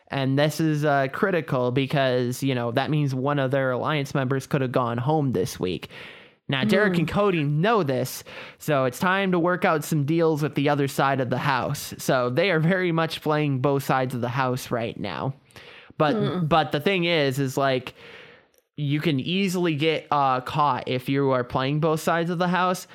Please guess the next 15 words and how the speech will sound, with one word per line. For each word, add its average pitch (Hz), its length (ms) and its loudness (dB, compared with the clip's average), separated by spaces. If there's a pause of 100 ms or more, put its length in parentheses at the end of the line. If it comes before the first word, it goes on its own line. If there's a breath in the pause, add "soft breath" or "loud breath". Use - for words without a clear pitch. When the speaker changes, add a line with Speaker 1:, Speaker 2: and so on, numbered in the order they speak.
(400 loud breath)
Speaker 1:
but 147 100 2
I 135 80 0
think 147 400 0
they 147 160 2
were 143 120 2
able 131 260 0
to 127 60 0
shield 143 400 0
themselves 120 580 -2
super 170 880 0
well. 110 560 -2 (460 loud breath)
So 143 280 0
Nicole, 214 480 0
Hayden, 196 560 2
Caleb, 170 480 2